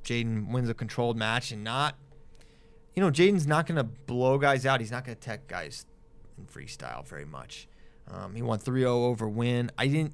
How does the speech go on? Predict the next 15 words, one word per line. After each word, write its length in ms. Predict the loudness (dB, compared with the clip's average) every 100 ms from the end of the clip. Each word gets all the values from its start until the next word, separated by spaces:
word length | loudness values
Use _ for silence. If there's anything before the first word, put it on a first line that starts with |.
| -4
It 40 |
wasn't 340 | 2 2 2 2
Jaden's 280 | 2 2
best 300 | 0 -2 -2
day, 180 | -4 -2
but 260 | -2 -4 -8 -16 -20 -20 -20 -6
his 280 | -2 -2
not 240 | -2 -4 -2
best 240 | -4 -4
day 260 | -6 -4 -4
is 140 | -8
better 340 | -8 -8 -6 -6
than 320 | -6 -6 -10 -14 -20 -20 -20 -20 -20 -20 -20 -18 -16 -10
most 220 | -10 -10
guys. 420 | -10 -12 -12 -16